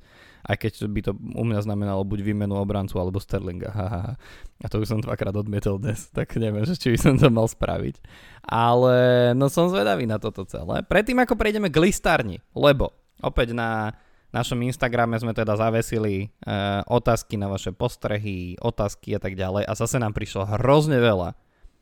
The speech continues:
postrehov, hrozne veľa odfotených zostav a podobne, ste úplne úžasní. Tak ešte predtým, ja sa ťa chcem spýtať, že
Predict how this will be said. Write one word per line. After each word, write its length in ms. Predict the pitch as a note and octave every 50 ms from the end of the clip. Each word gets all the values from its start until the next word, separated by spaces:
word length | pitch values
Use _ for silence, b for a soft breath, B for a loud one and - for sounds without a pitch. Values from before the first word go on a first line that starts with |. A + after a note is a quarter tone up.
| _ _ _ -
postrehov, 720 | A#2+ A#2 A2+ - - - A2+ G#2+ G#2+ G#2 G2+ F#2+ G2 A2+
hrozne 320 | A2 G#2+ A2 A#2 A2 G#2
veľa 320 | G#2 G#2 G2 G2 F#2 E2+ F#2+ A2
odfotených 680 | - - A#2 A2 - A#2 G#2+ G#2 G2+ G2 - - -
zostav 560 | G#2+ G#2 A#2 A2+ G#2+ - - A#2+ A2 G#2+ F#2+
a 60 | F#2+ F#2
podobne, 460 | - G#2+ F#2+ F#2 E2+ F2+ F2+ F2+ F2+
ste 160 | - - F#2
úplne 240 | F#2+ G2+ - G#2+ G2 - -
úžasní. 560 | G#2 G2+ G#2 F2 F2 - - - F#2+ B2+ E3 b b b b b b
Tak 60 | - A#2
ešte 240 | D3+ - - D#3+ C#3
predtým, 480 | C3 B2 A#2 - - E2+ E2+ A2+ C#3+ F3+ _ b b b b b b b b
ja 240 | b - F#3 C#3+ C#3
sa 80 | -
ťa 160 | D3+ C#3+ B2 -
chcem 140 | - B2 A2+
spýtať, 380 | - - B2 A2 - G#2+ G2+ G2
že 220 | G2 G#2 G2+ G2